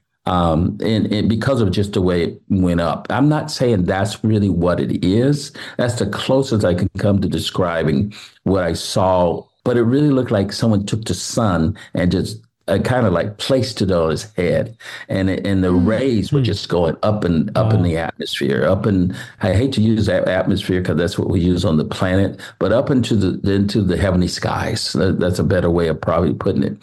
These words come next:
Speaker 2: Hmm.
Speaker 1: And when they were going up, they were spreading out. So it wasn't like they were just going up in one singular, um, direction in the sense of one tube this way and it stayed a tube.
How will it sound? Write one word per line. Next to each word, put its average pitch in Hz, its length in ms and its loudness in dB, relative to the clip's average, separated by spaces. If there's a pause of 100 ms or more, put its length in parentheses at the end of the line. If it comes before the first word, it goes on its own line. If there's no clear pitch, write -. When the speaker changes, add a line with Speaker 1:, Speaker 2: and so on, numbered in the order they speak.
Speaker 2:
Hmm. 170 520 -6
Speaker 1:
And 120 100 2
when 135 100 2
they 147 80 4
were 110 140 2 (140)
going 110 220 4
up, 113 180 -2
they 104 100 0
were 87 100 2 (140)
spreading 101 420 2
out. 87 440 -4 (200)
So 135 220 0
it 117 60 0
wasn't 135 320 2
like 98 220 0
they 95 260 2
were 90 160 2 (120)
just 87 120 -4
going 92 240 2
up 92 240 2
in 90 320 2
one 101 260 2
singular, 95 760 0 (340)
um, - 320 0 (100)
direction 95 560 0
in 92 100 2
the 90 140 2
sense 92 380 -2
of 82 240 0 (260)
one 95 260 0
tube 104 400 0
this 92 380 0
way 95 240 2
and 90 80 2
it 87 100 0
stayed 90 280 -2
a 80 80 -2
tube. 95 360 0